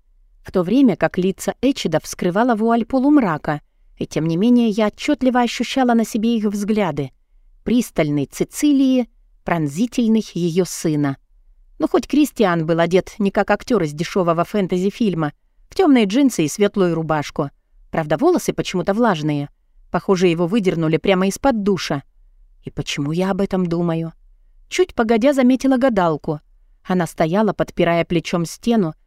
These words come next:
в простом, но элегантном светлом платье и с собранными в причёску ракушку волосами. Я приблизилась к Цицилии, стараясь абстрагироваться от навязчивого чувства, что кое-чьи зелёные глаза, совсем как у наглого кошака,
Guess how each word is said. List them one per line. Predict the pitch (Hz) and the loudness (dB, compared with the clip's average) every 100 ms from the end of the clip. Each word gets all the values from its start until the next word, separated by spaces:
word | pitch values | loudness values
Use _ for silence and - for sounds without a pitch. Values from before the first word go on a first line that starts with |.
| _ | _
в | _ - | _ -6
простом, | 196 180 - 311 277 | -4 -4 0 4 4
но | 269 | 4
элегантном | 247 214 185 226 233 - 196 | 4 4 4 2 0 0 -2
светлом | - 202 196 202 202 | 0 0 0 0 0
платье | 214 196 151 165 143 - _ _ - | 0 0 -2 -4 -6 -6 _ _ -4
и | 170 | -2
с | |
собранными | - - 226 190 175 165 | -2 -2 0 2 0 0
в | 160 | -4
причёску | - 190 - 269 - | -2 -2 0 -4 0
ракушку | 202 185 220 - | -2 -2 -4 -2
волосами. | 220 233 269 - 180 151 143 - _ _ _ _ - | -2 0 -2 -2 -2 -2 -4 -8 _ _ _ _ -8
Я | 160 170 | -4 -2
приблизилась | 175 151 165 185 170 165 | -2 0 2 2 0 -4
к | - | -8
Цицилии, | - 175 - 269 262 185 151 143 _ _ _ | -8 -8 -4 0 2 2 0 -4 _ _ _
стараясь | - 226 240 226 247 | -6 -2 0 0 -2
абстрагироваться | 226 - 302 269 208 165 - 185 | -6 -2 0 2 2 0 -2 -2
от | 175 | 0
навязчивого | 208 214 214 - 202 196 214 | 0 0 0 0 0 0 0
чувства, | - - 294 - 196 160 _ _ - | -2 -2 -2 -2 -4 -4 _ _ -20
что | - 185 | -6 -2
кое-чьи | 180 160 147 - 185 | 2 2 0 -2 -2
зелёные | 170 180 180 175 165 | 0 2 2 0 0
глаза, | 170 180 214 240 - _ _ | 0 2 2 -2 -4 _ _
совсем | - 220 208 160 | -6 0 0 0
как | 165 - | 0 2
у | |
наглого | 233 180 165 160 | 2 4 2 2
кошака, | - 185 208 - 320 | 0 -4 -4 0 0